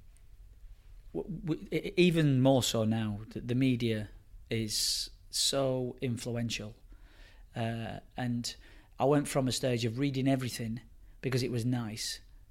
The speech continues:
Uh, and, "Oh, look at this. Come on, look at this, Emma. Look what they're writing about me now. I'm gonna be the next England manager." And,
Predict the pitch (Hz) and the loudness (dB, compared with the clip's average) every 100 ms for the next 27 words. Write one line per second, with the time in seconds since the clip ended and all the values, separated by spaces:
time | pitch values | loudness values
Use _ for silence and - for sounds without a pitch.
0 | - 127 117 113 - 120 117 - 254 151 | -6 -4 -2 -2 -4 -4 -4 -4 -2 -2
1 | - 220 156 - - 208 185 185 190 - | 0 0 0 -2 -4 -6 -4 -2 -2 0
2 | 139 131 151 202 180 175 165 165 147 147 | 0 0 -2 0 0 0 -2 -2 0 0
3 | 135 127 156 160 147 139 139 123 170 156 | 0 -2 -4 -2 -2 0 0 -2 -4 -2
4 | 147 127 117 117 120 117 117 | -2 -2 -2 -2 -2 -2 -4